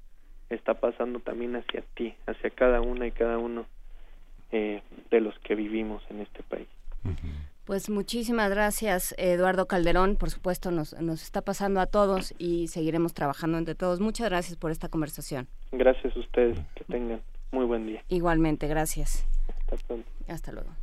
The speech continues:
Speaker 2: Y otro tema que es también el del, el del odio que se ha confundido con la venganza. Muchos, eh, grupos sociales han sacrificado a otros creyendo que se vengan de su tacañería o de sus costumbres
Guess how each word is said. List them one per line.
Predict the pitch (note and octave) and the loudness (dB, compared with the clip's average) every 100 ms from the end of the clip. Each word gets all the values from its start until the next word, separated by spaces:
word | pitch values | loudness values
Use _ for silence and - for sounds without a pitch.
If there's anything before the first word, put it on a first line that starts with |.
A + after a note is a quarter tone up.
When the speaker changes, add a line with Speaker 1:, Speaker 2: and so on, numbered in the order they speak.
| - - - - - G#2+ | -4 -2 -4 -4 -6 -8
Speaker 2:
Y | - | -2
otro | A#2+ A#2+ A#2 | 0 0 -2
tema | B2 D#3+ C3 | 0 0 0
que | A2+ | -4
es | - | -6
también | - G#2+ G#2 G#2+ | -2 0 0 0
el | G#2+ G2+ | -2 -4
del, | G2 F#2 D#2+ | -4 -6 -8
el | B2+ | -6
del | G2 F#2 | -4 -2
odio | G2+ A2 G#2+ | -2 0 -2
que | - F#2+ | -2 -4
se | - | -4
ha | |
confundido | G2 A2 G2+ F#2+ G2+ | -4 -2 -2 -2 -2
con | G#2 F#2+ | -2 -2
la | E2+ | -2
venganza. | E2 E2+ A#2 F#2+ | -2 -2 -2 -2
Muchos, | F#2 G#2 - G#2 - - | -2 -4 -4 -6 -6 -4
eh, | F#2 F2+ | -4 -4
grupos | G#2 A2 G#2 | -2 -2 -4
sociales | F2 - G2+ G#2 - - - - - | -6 -4 -2 -4 -8 -12 -16 -18 -8
han | F#2 | -6
sacrificado | G2+ G#2 F#2+ - - G2+ F#2+ | -4 -6 -6 -2 0 2 2
a | |
otros | G2+ - F2+ - - | 0 -2 -6 -8 -10
creyendo | - F#2+ F#2+ G2 | -6 -4 -2 -4
que | - | -4
se | F#2+ | -4
vengan | F#2 G2 F#2+ F#2+ F2+ | -2 -2 -2 -2 -4
de | F2 | -6
su | F2+ | -6
tacañería | - - F2+ E2 F2 G2+ F#2 | -6 -4 -4 -4 -2 -2 -2
o | E2+ | -4
de | E2 | -6
sus | F#2 - | -8 -8
costumbres | E2 - G#2+ G2+ G2 C3 - | -10 -6 -4 -2 -4 -6 -10